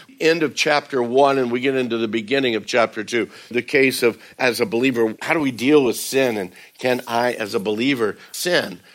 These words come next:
And I'm gonna tell you right now, I'll give you kind of a prelude to,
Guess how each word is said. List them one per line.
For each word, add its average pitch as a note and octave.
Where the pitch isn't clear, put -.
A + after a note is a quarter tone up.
And A2
I'm A2+
gonna A2+
tell B2
you A2+
right G#2+
now, G#2+
I'll A2+
give A2+
you A2
kind A2+
of G2+
a G2
prelude A#2+
to, G#2+